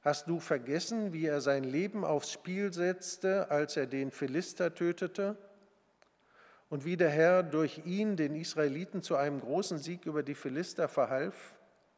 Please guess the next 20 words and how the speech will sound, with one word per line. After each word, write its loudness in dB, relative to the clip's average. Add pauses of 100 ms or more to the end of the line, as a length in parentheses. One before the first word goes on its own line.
(1600)
Du -2
warst 4
doch 0
damals 4
dabei 6
und -4
hast -4
dich -6
mit -2
allen 4
anderen 0
gefreut. 0
Warum 2
willst 0
du 0 (320)
diesen -2
unschuldigen 0
Mann 2
nun 0
ermorden? -2